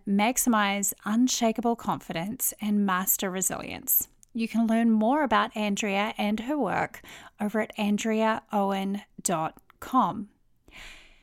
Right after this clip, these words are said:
On this episode of Here to Thrive, we cover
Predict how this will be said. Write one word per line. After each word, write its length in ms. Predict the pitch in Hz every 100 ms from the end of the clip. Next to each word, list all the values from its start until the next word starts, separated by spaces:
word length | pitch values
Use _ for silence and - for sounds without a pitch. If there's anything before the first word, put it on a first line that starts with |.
| _ _ 262
On 100 | 262
this 220 | 311 359
episode 580 | 339 320 311 285 262 -
of 440 | 233 214 214 202 -
Here 320 | - 240 214
to 100 | 208
Thrive, 800 | - - 180 170 170 185 - - -
we 160 | 277
cover 500 | - 254 233 240 226